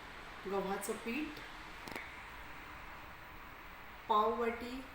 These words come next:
रवा, चवीनुसार थोडंसं मीठ आणि ह्याच्यामध्ये माझा एक मस्त इन्ग्रेडियंट आहे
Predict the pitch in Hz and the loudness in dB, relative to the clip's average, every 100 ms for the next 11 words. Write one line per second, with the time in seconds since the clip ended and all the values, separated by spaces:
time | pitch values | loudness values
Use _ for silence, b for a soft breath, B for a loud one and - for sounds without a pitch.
0 | - - - 202 196 190 214 277 - - | -10 -10 -6 0 4 6 8 6 4 -4
1 | - - - 220 220 233 247 - 254 240 | -8 -6 2 6 6 6 2 6 6 6
2 | 240 233 233 262 269 - - 220 226 233 | 6 4 4 2 0 -2 -2 2 4 2
3 | - - - - - - - - - - | -2 -8 -8 -8 -8 -8 -6 -6 -2 2
4 | - - 240 226 202 202 - 247 277 269 | 2 2 2 2 4 4 4 4 4 4
5 | 285 233 240 - - - - - - - | 2 2 0 -4 -6 -8 -8 -6 -6 -6
6 | - - - - - - - - - 220 | -4 -6 -6 -4 -6 -6 -6 -6 -4 0
7 | 214 208 208 262 277 - 254 - - 254 | 4 4 4 4 4 2 0 -2 0 2
8 | 226 220 226 226 220 214 208 | 4 6 4 4 4 2 2